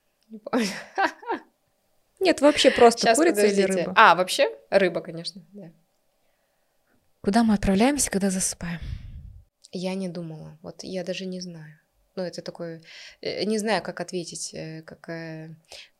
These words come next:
Speaker 1: фантазийно или
Speaker 2: Просто
Speaker 1: ответить.
Speaker 2: фантазийно.
Speaker 1: Да. М, мне все-,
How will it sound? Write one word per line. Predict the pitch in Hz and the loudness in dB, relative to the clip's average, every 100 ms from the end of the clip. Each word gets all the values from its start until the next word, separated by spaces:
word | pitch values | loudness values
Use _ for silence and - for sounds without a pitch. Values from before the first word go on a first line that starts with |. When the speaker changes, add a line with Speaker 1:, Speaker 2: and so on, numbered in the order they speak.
| - | -20
Speaker 1:
фантазийно | - - 190 190 196 190 254 269 | -20 -6 -4 -2 -2 -2 -4 -4
или | 170 - 196 | -6 -2 4
Speaker 2:
Просто | 240 349 359 | 6 6 6
Speaker 1:
ответить. | 285 330 220 | 4 6 4
Speaker 2:
фантазийно. | 202 214 190 196 185 185 | 4 2 2 -2 -2 -6
Speaker 1:
Да. | - 185 185 214 190 202 | -8 -6 -6 -6 -12 -16
М, | 185 190 190 185 180 175 175 175 170 165 170 _ _ _ - | -12 -10 -8 -10 -12 -14 -16 -18 -18 -20 -20 _ _ _ -10
мне | 202 302 | -6 -6
все-, | 320 - | -6 -8